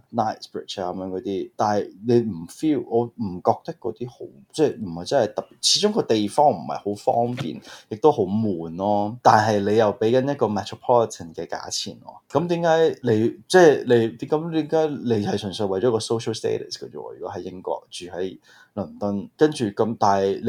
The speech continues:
Speaker 2: 你如果離得開香港嘅話呢，你就不如揀啲 country life，which 香港 offer 唔到嘅 country life 啦。即係我個，我嗰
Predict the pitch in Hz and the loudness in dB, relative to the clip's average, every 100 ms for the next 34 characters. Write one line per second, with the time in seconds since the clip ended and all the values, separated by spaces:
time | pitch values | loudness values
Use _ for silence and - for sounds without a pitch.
0 | 110 117 101 131 143 92 120 - 123 120 | -2 -2 0 2 4 2 0 2 0 2
1 | 123 120 120 82 92 98 85 78 85 104 | 0 0 0 -2 -4 -4 -2 -4 -2 -2
2 | - - 95 92 - 120 80 - - - | -2 -6 -4 -4 -4 -4 -6 -12 -16 -10
3 | 87 90 92 107 - 110 107 - 104 95 | -10 -8 -8 -6 -4 -4 -6 -4 0 0
4 | 101 - 110 - 107 120 110 - - 104 | 0 -2 -4 -2 -4 -2 -2 -4 -4 -6
5 | - 73 - 71 69 92 92 92 - 87 | -4 -8 -10 -12 -10 -8 -8 -12 -10 -6
6 | 87 85 - 85 85 - 101 _ - 135 | -6 -6 -8 -6 -6 -8 -16 _ -4 -2
7 | 104 92 92 95 101 98 117 117 | 0 -2 0 0 0 2 2 4